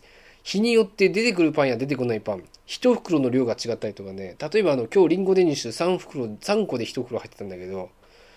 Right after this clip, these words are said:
まあ、日によっては一袋に二個しか入ってない時もあれば、五、五個も入ってる時って時もあるね。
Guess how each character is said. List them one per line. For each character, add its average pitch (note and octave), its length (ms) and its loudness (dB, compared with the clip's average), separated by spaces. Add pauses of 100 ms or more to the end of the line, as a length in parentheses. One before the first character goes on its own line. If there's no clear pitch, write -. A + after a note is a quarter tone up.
(380)
ま A#2 360 -2
あ、 G#2+ 40 -4
日 D#3 200 -4
に A3+ 80 2
よ A3+ 100 4
っ G#3 40 0
て A3 160 0
は E3 120 6
一 B2 440 -4
袋 - 180 -2
に B2 100 0
二 D#3+ 100 0
個 D#3+ 140 2
し - 80 -6
か - 80 -6
入 B2 100 -4
っ A#2+ 40 -18
て B2+ 80 -6
な B2+ 60 0
い A#2 40 -4
時 B2 160 -10
も B2+ 60 -2
あ C3+ 40 2
れ D3 60 0
ば、 C3+ 100 0
五、 A2 320 0
五 - 380 2
個 G3 120 2
も D3 100 4
入 B2 140 -4
っ - 20 -20
て - 240 -10
る G#2 120 -10
時 - 260 -20
っ - 20 -20
て G2+ 100 -10
時 F#2+ 140 -8
も F2+ 240 -12
あ G2 40 -10
る G2 160 -14
ね。 - 140 -18